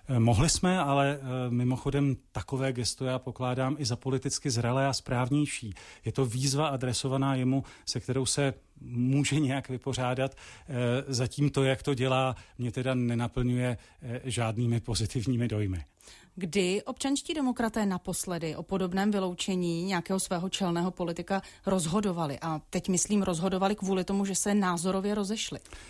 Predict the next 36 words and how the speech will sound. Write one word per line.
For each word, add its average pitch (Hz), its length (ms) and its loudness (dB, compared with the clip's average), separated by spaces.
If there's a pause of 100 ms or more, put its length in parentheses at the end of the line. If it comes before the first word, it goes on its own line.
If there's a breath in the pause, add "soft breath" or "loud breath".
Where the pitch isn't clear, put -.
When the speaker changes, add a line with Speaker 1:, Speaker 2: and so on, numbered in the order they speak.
(120)
Speaker 1:
Já 120 80 4
vím, 143 140 6
že 143 100 0
se 127 160 2
to 160 300 2
dělo 120 440 2
v - 160 -8
okamžiku, 127 680 -2
kdy, 120 540 0
eh, 110 320 -4
se 113 320 0 (180)
O 127 140 -4
D 117 120 2
S 113 100 2
štěpila, 123 600 0 (280 loud breath)
eh, 135 40 -6 (640)
a, 113 340 -4 (260 loud breath)
eh, 110 140 -4
vznikala 117 440 2
Unie 117 300 2
svobody. 117 440 0
Tehdy 104 300 0
tam, 120 260 2 (280 loud breath)
eh, 113 140 0
taková 117 420 0
rozhodnutí 117 560 0
byla, 117 380 2
týkala - 380 -2
se - 160 0
právě, 113 440 0
eh, - 380 -8 (420)
názorů. 120 680 0 (320 loud breath)
Eh, 120 160 -2
tak, - 340 -2
eh, 120 300 2 (240)
z 117 240 0